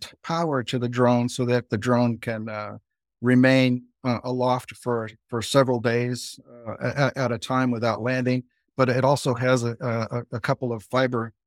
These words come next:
connections running through that tether. So that the data goes down the tether into baseband units on the ground, V P N routers,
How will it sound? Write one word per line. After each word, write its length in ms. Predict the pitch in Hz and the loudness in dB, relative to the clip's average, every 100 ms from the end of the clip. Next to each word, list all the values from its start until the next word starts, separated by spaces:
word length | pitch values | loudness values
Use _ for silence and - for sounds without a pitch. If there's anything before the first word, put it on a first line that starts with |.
| _ - | _ -12
connections 580 | - 127 117 - 117 104 | 0 2 2 -2 -4 -2
running 300 | 117 120 110 | 0 2 0
through 240 | - 123 110 | 0 0 2
that 180 | 101 | 0
tether. 360 | - 110 98 90 | -2 -6 -6 -8
So 260 | - 123 113 | -6 -6 -6
that 160 | 110 | -8
the 100 | 123 | -6
data 340 | 107 131 123 123 | 0 2 2 0
goes 260 | 120 117 | -2 -2
down 300 | 104 120 123 | 0 2 4
the 80 | 120 | 2
tether 440 | - 127 120 117 117 | 0 -2 -2 -4 -4
into 300 | 127 123 120 | 0 0 0
baseband 520 | 107 120 - 123 113 | -2 -4 -2 -2 0
units 360 | 113 117 110 - | -2 -2 -4 -6
on 100 | 113 | -6
the 80 | 107 | -6
ground, 500 | 110 113 117 113 107 | -8 -8 -6 -8 -4
V 140 | 117 | -4
P 160 | 113 127 | -2 -2
N 120 | 113 | -2
routers, 480 | 107 110 113 113 | -6 -8 -8 -12